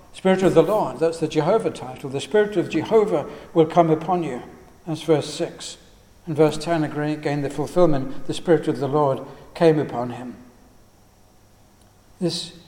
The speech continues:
this really is the crux of our closing message today, this matter of our being equipped with the Spirit of God.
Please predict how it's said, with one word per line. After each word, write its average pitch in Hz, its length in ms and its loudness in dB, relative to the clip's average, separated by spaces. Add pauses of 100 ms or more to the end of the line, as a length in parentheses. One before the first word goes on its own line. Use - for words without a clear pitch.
(220)
this 180 220 -4
really 151 220 0
is 139 160 -4
the 139 80 -10
crux - 560 -6 (140)
of 139 140 -6
our 135 100 0
closing 131 480 -4
message 139 460 -8 (220)
today, 147 420 -6 (560)
this 170 200 -6
matter 156 400 -4
of 135 120 -6
our 135 220 -4
being 135 260 -6
equipped - 500 -6 (360)
with 139 120 -2
the 120 100 -6
Spirit 135 420 -2
of 117 160 -14
God. 117 340 -8